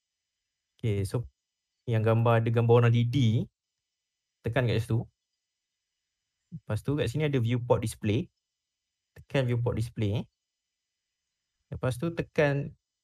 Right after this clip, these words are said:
tick in front. So, nanti dia akan keluar ke depan. Ah, so, dia akan keluar. So, kita nampak tulang dia,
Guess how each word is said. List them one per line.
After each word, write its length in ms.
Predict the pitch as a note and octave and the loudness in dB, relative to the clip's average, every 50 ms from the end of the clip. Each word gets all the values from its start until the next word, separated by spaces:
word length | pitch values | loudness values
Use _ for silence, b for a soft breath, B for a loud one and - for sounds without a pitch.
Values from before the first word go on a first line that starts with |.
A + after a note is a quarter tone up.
| - | -2
tick 160 | E3 D#3 - - - | -2 -2 -2 -4 -4
in 80 | C3+ C3+ | -4 -2
front. 480 | A#2+ - - B2 G2+ F#2+ F#2+ F#2+ F#2+ | -2 -2 0 0 0 0 -2 -6 -10
So, 160 | - - C3+ C3 | -8 -4 -4 -2
nanti 160 | C3 B2+ D3+ | -2 -2 -2
dia 160 | C#3 C3 A2+ | 0 0 0
akan 160 | - B2 A2+ | -2 -4 -2
keluar 160 | - B2+ A#2 | -2 -2 -2
ke 80 | - A#2+ | -2 -4
depan. 320 | - _ - G#2 F2+ - - - _ _ _ _ _ _ _ _ _ _ _ _ _ _ _ - | -10 _ -8 -8 -8 -8 -12 -20 _ _ _ _ _ _ _ _ _ _ _ _ _ _ _ -8
Ah, 400 | G2 G2+ G2+ G2 F#2+ F#2 F#2 F#2 | -4 -2 -2 0 -2 -2 -4 -4
so, 80 | - - | -4 -2
dia 160 | A#2 A#2 A#2+ | 0 0 0
akan 80 | A2+ | 0
keluar. 320 | G#2+ - G2+ - - - - _ _ _ _ _ _ _ _ _ | -2 -2 -4 -6 -8 -10 -14 _ _ _ _ _ _ _ _ _
So, 80 | - A2+ | -8 -6
kita 160 | A2 G2 A2+ | -4 -2 -2
nampak 320 | G#2 G2+ G2 - F#2 - - _ _ _ _ _ _ _ - | -2 -2 -2 -4 -6 -6 -8 _ _ _ _ _ _ _ -6
tulang 240 | G#2+ G#2 G2+ G2 | -4 -2 -2 -2
dia, 160 | G2 G2+ G2 | -2 -4 -4